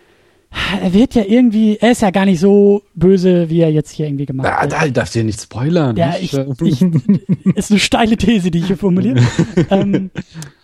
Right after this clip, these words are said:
Speaker 1: aber das macht der Film ja auch schon auf, der erste, ne? Also der spielt ja schon wunderbar und Alan Rickman tut's ja auch und es wundert mich auch nicht, dass du sagst, dass Rowling ihm da schon Dinge gesteckt hat für später. Ähm, er hat einfach so dieses, er ist der Bösewicht. Ja,
Speaker 2: Mhm.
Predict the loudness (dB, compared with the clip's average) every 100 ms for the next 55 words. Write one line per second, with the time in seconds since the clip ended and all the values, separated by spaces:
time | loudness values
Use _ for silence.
0 | -6 -2 0 0 -2 -2 0 0 2 -2
1 | -4 -4 -4 -6 -10 -12 -12 -14 -4 -4
2 | -4 -6 -2 -2 -2 0 2 4 2 0
3 | 0 -2 2 4 4 2 -2 -2 0 0
4 | 2 2 4 2 2 -2 0 -4 -2 0
5 | 2 2 2 2 4 2 2 0 -6 -4
6 | -2 -2 -4 0 2 4 2 2 0 0
7 | 0 -4 -4 -20 -20 -4 2 4 2 0
8 | -2 -4 -2 -2 -2 0 0 2 2 0
9 | -6 -14 -12 -4 0 2 0 -2 -8 -16
10 | -12 -6 -4 -4 -2 -2 -4 -6 -6 -2
11 | 0 0 -2 -6 -18 _ _ _ _ _
12 | -20 -20 _ _ -8 -6 -2 2 2 0
13 | -2 -12 -16 -20 _ _ _ _ -2 0
14 | 0